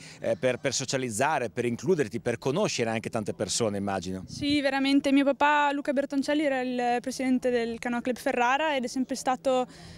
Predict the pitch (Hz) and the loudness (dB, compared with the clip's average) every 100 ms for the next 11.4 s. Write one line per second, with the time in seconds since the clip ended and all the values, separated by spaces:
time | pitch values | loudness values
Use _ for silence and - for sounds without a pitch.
0 | - - 254 247 247 247 233 285 302 302 | -14 2 4 6 6 6 4 2 4 4
1 | 277 269 262 269 262 269 269 277 285 277 | 6 4 2 0 2 2 4 4 4 2
2 | 262 254 254 277 320 - - 247 254 240 | 0 0 2 2 2 0 -4 -4 0 0
3 | 240 269 - 254 247 247 254 254 277 254 | 0 -2 0 4 4 4 2 -2 -2 -2
4 | - 294 277 254 262 262 262 277 262 277 | 2 2 4 0 -2 2 2 2 2 2
5 | 269 262 247 269 262 247 - 311 320 302 | 2 -2 0 0 0 -2 2 4 4 4
6 | 247 254 262 277 269 269 254 247 247 262 | 2 2 2 2 2 2 4 4 2 2
7 | 254 320 359 254 233 233 254 254 254 240 | 2 4 4 4 2 -2 -2 0 2 2
8 | 254 269 262 262 - 262 277 254 240 254 | 4 4 4 2 2 2 4 2 0 -2
9 | - 254 254 285 269 254 226 - - - | 0 2 4 2 0 0 -2 -4 -14 -4
10 | - 277 269 254 277 247 262 254 254 240 | 4 6 6 2 0 0 0 0 0 2
11 | 240 240 269 349 | 2 4 4 2